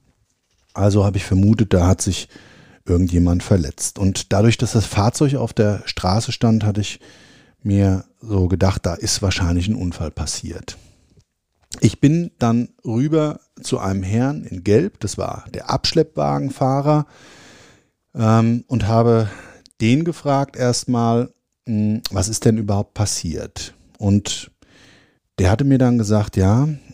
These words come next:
also der Vito-Fahrer ist wohl beim Ausparken aus der Parklücke gegen eine Person gefahren. Die Polizei hat dann in dem Augenblick mich mit dem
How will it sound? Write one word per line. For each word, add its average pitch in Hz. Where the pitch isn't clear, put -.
also 104
der 95
Vito-Fahrer 139
ist -
wohl 98
beim 85
Ausparken 135
aus 98
der 87
Parklücke 156
gegen 101
eine 92
Person 92
gefahren. -
Die 113
Polizei 135
hat 165
dann 151
in 131
dem 131
Augenblick 127
mich 123
mit -
dem 95